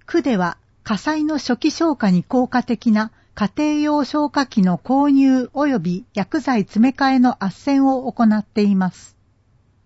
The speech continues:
区の指定業者が購入時に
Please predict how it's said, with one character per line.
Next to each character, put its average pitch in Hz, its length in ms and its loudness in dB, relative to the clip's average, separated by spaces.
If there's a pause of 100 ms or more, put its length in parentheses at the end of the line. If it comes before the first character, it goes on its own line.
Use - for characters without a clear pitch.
(100)
区 - 160 -6
の 294 120 0
指 - 200 -4
定 294 260 -2
業 285 240 -2
者 196 220 -8
が 175 220 -8 (420)
購 302 240 -6
入 302 320 -4
時 202 160 -4
に 185 280 -2